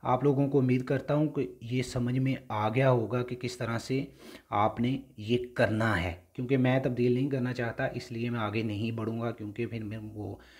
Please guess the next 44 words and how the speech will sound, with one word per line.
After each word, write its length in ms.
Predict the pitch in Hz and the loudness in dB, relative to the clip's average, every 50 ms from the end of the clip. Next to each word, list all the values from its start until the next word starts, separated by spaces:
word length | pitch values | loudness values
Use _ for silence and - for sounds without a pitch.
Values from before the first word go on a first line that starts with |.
| - - _ _ - | -20 -20 _ _ -8
मसला 240 | 120 - - 143 143 | -8 -2 0 2 2
बन 200 | 139 135 131 131 | 4 4 4 4
जाएगा 260 | 131 131 123 127 123 | 4 2 2 2 0
मेरे 180 | 117 117 123 | 0 0 0
साथ। 220 | 123 - 143 123 123 - - - - - - - - _ _ _ _ | 0 0 0 0 0 -2 -8 -16 -18 -18 -18 -18 -18 _ _ _ _
तो 160 | 180 175 175 | 8 8 10
यहाँ 380 | 175 147 143 175 185 196 208 202 | 8 8 6 4 6 6 4 4
से 180 | - - 214 | 6 6 8
आप 260 | 196 165 156 151 - | 8 10 8 8 6
लोगों 240 | 170 165 151 160 160 | 4 4 4 2 2
को 100 | 160 170 | 2 0
सारे 440 | - - 151 135 135 131 139 143 147 | 0 0 0 0 2 0 0 0 0
मसाइल 480 | 147 147 135 - 123 113 117 127 131 131 | 0 -2 -4 -4 -4 -4 -2 -2 -2 0
जो 200 | 123 123 123 127 | 2 2 2 2
भी 180 | 123 131 135 | 2 2 2
आपके 300 | 127 120 117 117 - 127 | 2 0 0 -2 -4 -8
साथ 260 | - - 131 131 131 | -6 -4 -2 -2 -2
हो 380 | - 123 113 107 113 117 117 123 | -2 -2 -4 -4 -4 -2 -2 0
रहे 180 | 127 135 127 120 | 0 0 0 0
हैं, 240 | 120 120 123 123 | -2 -2 -2 -2
आप 300 | 120 110 110 110 113 - | -2 -4 -4 -6 -6 -6
लोगों 200 | 120 117 110 120 | -6 -6 -4 -6
को 120 | 117 - 117 | -8 -8 -10
कोई 140 | - 120 117 | -8 -8 -6
मसला 380 | 113 117 117 - 127 127 123 | -6 -6 -6 -6 -4 -2 0
है, 160 | 123 123 120 | 0 0 0
आपके 420 | 123 117 113 113 - - 131 120 123 123 - - - - - - - | 0 0 -2 -2 -4 -4 -4 -4 -4 -4 -10 -14 -20 -20 -18 -8 -4
अकाउंट 460 | 110 113 117 - - 120 127 131 131 | -2 -2 -2 0 0 0 2 4 4
में 140 | 135 139 135 | 4 4 4
कोई 120 | 135 131 | 4 2
प्रॉब्लम 480 | 120 - 123 117 113 107 120 123 123 - | 0 2 0 0 2 2 2 2 2 2
है, 180 | - 120 123 | 0 -2 -2
वो 180 | 113 113 123 135 | 0 0 0 2
भी 200 | 123 131 131 123 | 2 2 0 2
यहाँ 280 | 113 120 113 110 120 120 | 2 0 0 0 -2 -2
पर 100 | 123 113 | -2 -2
आप 240 | 101 113 113 - - | 0 -2 -2 -2 -4
कर 140 | - 113 - | -6 -6 -6
सकते 400 | 110 - - 120 - - 123 117 | -6 -6 -8 -8 -6 -4 -4 -2
हैं। 180 | 117 110 110 | -2 -2 -2
यहाँ 180 | 113 117 117 117 | 0 0 -2 0
पर 140 | - 143 - | 0 -2 0
ऐप 340 | - 117 120 127 131 - | 2 4 4 4 6 4
आपने 440 | 131 120 113 117 - 113 120 120 110 | 4 4 4 2 0 -2 -2 -2 -4